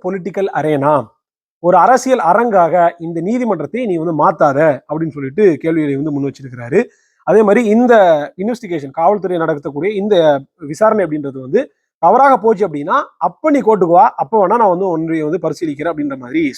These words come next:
சொல்லியிருக்கிறாங்க. அது போக "The petitioner is not a aggrieved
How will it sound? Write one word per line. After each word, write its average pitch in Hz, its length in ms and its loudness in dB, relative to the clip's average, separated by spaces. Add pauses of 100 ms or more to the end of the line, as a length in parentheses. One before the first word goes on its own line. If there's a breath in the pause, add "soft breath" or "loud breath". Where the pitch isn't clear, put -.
சொல்லியிருக்கிறாங்க. 131 460 -8
அது 165 220 0
போக 147 380 -4 (920)
"The 202 180 2
petitioner 277 440 2
is 170 220 -4
not 208 300 2
a 196 80 4 (120)
aggrieved 220 360 -2